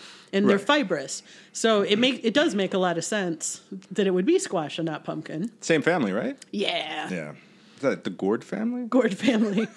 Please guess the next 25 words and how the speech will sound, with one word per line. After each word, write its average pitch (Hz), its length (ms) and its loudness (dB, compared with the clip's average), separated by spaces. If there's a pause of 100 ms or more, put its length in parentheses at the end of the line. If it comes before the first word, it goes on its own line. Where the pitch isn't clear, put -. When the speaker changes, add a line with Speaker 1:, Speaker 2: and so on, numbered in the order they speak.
Speaker 1:
<laughs> - 180 -8
Gourd 226 240 4
family 190 260 2
values. 180 560 -2 (220)
Speaker 2:
<laughs> - 220 -10
Gourd 92 280 -6
family. 98 540 -10 (1080)
Speaker 1:
So - 200 -2
Speaker 2:
So - 60 2
Speaker 1:
Christmas. 180 1040 -2 (160)
Speaker 2:
Christmas. - 600 -6 (1300)
Speaker 1:
Covered 190 280 0
that 190 120 0
a 202 60 0
little 185 220 0
bit. 170 340 -6 (180)
Speaker 2:
How 160 80 4
do 185 80 6
you 165 60 4
feel 78 240 -6
about 65 240 -16
Christmas? - 320 -18 (580)
Speaker 1:
I 190 60 -2
love 196 240 2
Christmas. 175 600 -4